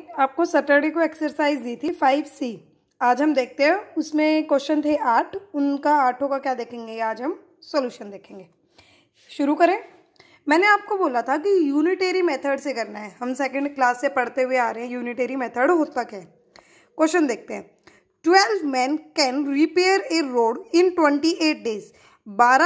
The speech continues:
आदमी एक रोड को कितने दिन में ठीक करते हैं? अट्ठाईस दिन में। How long will twenty-four men take to do so? ट्वेंटी एट डेज में ठीक करते हैं रोड को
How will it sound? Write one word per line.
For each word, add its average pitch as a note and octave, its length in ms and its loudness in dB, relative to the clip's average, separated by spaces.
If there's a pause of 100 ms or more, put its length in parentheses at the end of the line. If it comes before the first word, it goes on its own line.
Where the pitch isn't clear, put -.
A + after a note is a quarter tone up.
आदमी A#3+ 480 -2 (320)
एक F#4 240 2
रोड B3 360 0
को A#3+ 200 -2 (420)
कितने D#4 280 0
दिन D#4 160 4
में D#4 140 4
ठीक D#4 220 0
करते C#4+ 260 0
हैं? E4 200 0
अट्ठाईस C#4+ 360 0
दिन G3+ 160 -14
में। G3+ 160 -16 (460)
How D4+ 200 8 (320)
long B3 240 2 (380)
will C#4+ 180 0 (160)
twenty-four E4+ 640 0 (140)
men B3+ 280 -6 (320)
take G4 320 4
to C#4 80 -2 (120)
do C4 160 -2
so? C4+ 200 -2 (640)
ट्वेंटी F#4 420 4 (2250)
एट E4 280 4
डेज E4+ 280 4
में F#4 180 4
ठीक E4+ 320 2
करते D#4 320 0
हैं C4 100 2
रोड B3 320 2
को C4 140 4